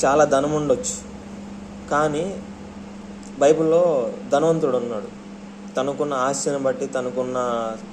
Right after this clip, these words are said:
చుట్టుపక్కల బంధుమిత్రుల బలగాన్ని బట్టి తను చాలా గర్వించేవాడిగా ఉన్నాడు. కానీ దేవుడు ఒక మాట అన్నాడు, "ఈ రాత్రి నీ ప్రాణాన్ని అడుగుచున్నా" అని చెప్పేసి ధనవంతుడితో అంటాడు.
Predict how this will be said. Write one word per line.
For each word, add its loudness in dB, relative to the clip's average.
చుట్టుపక్కల 0
బంధుమిత్రుల 0
బలగాన్ని 2
బట్టి 0
తను -6
చాలా 2
గర్వించేవాడిగా 4
ఉన్నాడు. -6
కానీ -2
దేవుడు 6
ఒక 4
మాట -2
అన్నాడు, -2
"ఈ 0
రాత్రి 2
నీ -2
ప్రాణాన్ని 0
అడుగుచున్నా" -2
అని -4
చెప్పేసి -4
ధనవంతుడితో -4
అంటాడు. -6